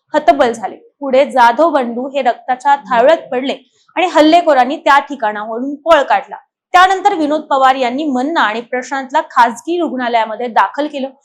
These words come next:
मात्र त्या ठिकाणी डॉक्टरांनी त्यांना ताबडतोब शासकीय रुग्णालयामध्ये हलवण्याचा सल्ला दिला, पण शासकीय रुग्णालयात जाताच डॉक्टरांनी त्यांना तपासून मृत घोषित केलं. पुढं मामा विनोद पवार यांनी तात्काळ उपनगर पोलीस स्थानक गाठून फिर्याद दिली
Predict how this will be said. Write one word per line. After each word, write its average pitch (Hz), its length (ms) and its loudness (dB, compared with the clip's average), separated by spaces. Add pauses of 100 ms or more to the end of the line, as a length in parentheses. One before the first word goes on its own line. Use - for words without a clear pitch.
(200)
मात्र 349 220 0
त्या 349 260 4
ठिकाणी 285 360 -4
डॉक्टरांनी 262 520 -4
त्यांना 247 320 -4
ताबडतोब 254 560 0
शासकीय 359 520 -2
रुग्णालयामध्ये 240 640 -4
हलवण्याचा 240 560 -4
सल्ला 302 320 0
दिला, 214 220 -8 (380)
पण 392 100 2
शासकीय 349 540 0
रुग्णालयात 277 640 0
जाताच 247 440 0
डॉक्टरांनी 240 500 -4
त्यांना 226 380 -6 (100)
तपासून 262 520 -6 (120)
मृत 269 240 -6
घोषित 262 480 -4
केलं. 196 160 -16 (500)
पुढं 349 200 4
मामा 311 320 2
विनोद 269 300 -4
पवार 247 360 2
यांनी 240 280 -2 (120)
तात्काळ 247 460 2
उपनगर 330 420 0
पोलीस 311 300 -2
स्थानक 262 380 -8
गाठून 240 380 -4
फिर्याद 269 540 -2
दिली 233 180 -8